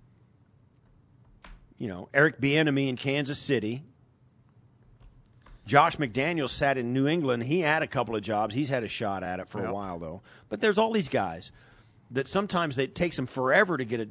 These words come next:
Speaker 1: a look, and then other times they go right away. So, I don't get that. I don't get that.
Speaker 2: Yeah.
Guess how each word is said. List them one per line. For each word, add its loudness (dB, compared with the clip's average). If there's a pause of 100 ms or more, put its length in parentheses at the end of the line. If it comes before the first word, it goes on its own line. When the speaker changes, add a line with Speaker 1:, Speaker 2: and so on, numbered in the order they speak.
(120)
Speaker 1:
a -4
look, -2
and -2
then -2
other -2
times -6
they -2
go -4
right 2
away. 0 (800)
So, -14 (300)
I -8
don't -6
get -2
that. -10 (3000)
I -10
don't -12
get -10
that. -18 (320)
Speaker 2:
Yeah. -12